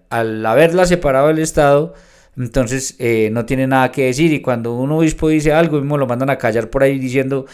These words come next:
pero los es-, eh, le, sacándole por ahí algún escándalo que ha tenido la iglesia. Y así los, así los mandan a callar y el demonio haciendo lo que le da la gana. A la hora de evaluar qué sería mejor, yo preferiría, a pesar de esos errores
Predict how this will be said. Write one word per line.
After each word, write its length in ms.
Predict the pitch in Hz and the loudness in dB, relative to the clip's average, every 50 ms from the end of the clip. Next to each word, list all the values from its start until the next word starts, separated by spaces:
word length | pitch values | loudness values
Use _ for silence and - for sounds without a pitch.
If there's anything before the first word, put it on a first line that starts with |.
| - - _ _ _ - | -20 -20 _ _ _ -2
pero 240 | - 123 127 123 120 | -2 0 0 0 0
los 140 | 120 120 | 0 0
es-, 200 | 120 117 110 - | 0 -2 -4 -4
eh, 200 | - 113 123 - - - | -4 -4 -4 -4 -4 -6
le, 160 | 131 123 113 | -6 -4 -2
sacándole 420 | 110 120 - 127 123 127 139 147 135 | -2 -2 -2 -2 0 0 2 0 0
por 160 | - 123 117 | 2 2 2
ahí 60 | 120 | 2
algún 260 | 127 135 135 139 139 | 0 0 -2 -4 -4
escándalo 460 | 139 131 - - 139 135 139 135 120 | -6 -6 -4 -4 -2 -2 0 -2 -2
que 80 | - - | -2 -4
ha 60 | 113 107 | -4 -4
tenido 240 | 135 135 135 135 | -4 -4 -4 -4
la 80 | 127 120 | -4 -4
iglesia. 460 | 113 110 135 156 165 165 139 120 - _ _ _ _ _ _ _ _ _ | -4 -2 -2 -2 -2 -2 -6 -10 -12 _ _ _ _ _ _ _ _ _
Y 120 | - 123 131 | -4 -2 0
así 180 | 127 - 127 | 0 0 0
los, 240 | 127 147 156 147 - - | 0 0 0 0 0 -2
así 200 | 139 120 117 147 | -2 -2 0 2
los 160 | 156 175 175 | 2 2 2
mandan 300 | 180 180 175 170 170 170 | 4 2 2 2 2 0
a 80 | 165 165 | 0 0
callar 400 | - 135 135 160 180 185 175 175 - | 0 0 0 0 0 -2 -4 -8 -8
y 120 | 139 127 | -4 -4
el 80 | 123 117 | -4 -2
demonio 400 | 120 117 117 120 120 123 131 131 | -4 -6 -4 -4 -4 -2 -2 -2
haciendo 280 | 127 139 135 131 135 | -2 -2 -2 -2 -2
lo 160 | 127 120 110 | -2 -4 -4
que 120 | - - 113 | -4 -4 -4
le 80 | 107 | -2
da 160 | 104 107 110 113 | -2 -2 -2 -2
la 100 | 120 120 | -2 -2
gana. 460 | 123 131 123 113 98 98 - _ _ _ _ _ - - - _ _ _ _ - | -2 -2 -2 -4 -6 -12 -14 _ _ _ _ _ -20 -20 -20 _ _ _ _ -6
A 120 | - 117 | -2 0
la 160 | 117 120 120 | 2 2 4
hora 200 | 123 127 135 147 | 4 6 6 6
de 40 | 147 | 6
evaluar 380 | 143 131 120 117 117 127 123 - | 6 6 4 4 4 2 2 0
qué 100 | - 139 | -2 -2
sería 300 | 127 139 135 139 135 127 | -2 0 0 0 0 0
mejor, 420 | 127 117 113 110 101 98 - - - | 0 -2 -2 -4 -4 -6 -8 -14 -10
yo 280 | 113 113 131 156 170 | 0 4 4 4 4
preferiría, 800 | 170 170 170 147 151 139 120 123 123 123 131 127 113 90 - - _ _ _ - | 4 2 0 2 2 2 2 0 0 0 0 0 0 -2 -4 -10 _ _ _ -6
a 140 | - 117 - | -6 -4 -2
pesar 260 | 127 123 135 139 143 | -2 0 0 0 2
de 100 | 147 175 | 2 2
esos 180 | 180 180 170 160 | 2 2 2 2
errores 580 | 147 131 131 156 160 143 113 90 - - - | 2 4 6 6 6 6 4 0 -4 -10 -20